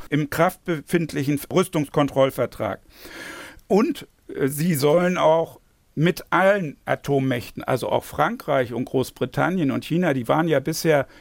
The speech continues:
noch nie an Atomwaffenrüstungskontrollverhandlungen beteiligt, die sollen auch mit reingeholt werden.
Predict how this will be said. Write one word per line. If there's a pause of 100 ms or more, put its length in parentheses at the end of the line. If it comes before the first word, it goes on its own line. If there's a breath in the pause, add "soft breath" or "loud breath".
noch
nie
an
Atomwaffenrüstungskontrollverhandlungen (240 loud breath)
beteiligt, (300 soft breath)
die
sollen
auch
mit
reingeholt
werden.